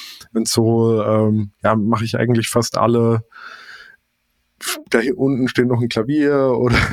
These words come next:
drüben hängen, aber das sieht man jetzt gar nicht, äh, äh, sind noch andere Instrumente und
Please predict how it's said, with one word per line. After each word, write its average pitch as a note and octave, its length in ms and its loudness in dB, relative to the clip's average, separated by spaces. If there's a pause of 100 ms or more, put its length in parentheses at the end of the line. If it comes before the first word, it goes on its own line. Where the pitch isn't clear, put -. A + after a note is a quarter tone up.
drüben B2+ 380 -2
hängen, B2 280 0
aber A2+ 120 0
das A2 140 -4
sieht B2 120 -2
man A#2 160 2
jetzt A#2 160 -4
gar A#2+ 160 2
nicht, A#2+ 240 -2 (380)
äh, A#2+ 40 2
äh, A#2 800 2
sind B2 200 0
noch A#2+ 140 0
andere C3 300 2
Instrumente A#2+ 840 2
und A2 320 -2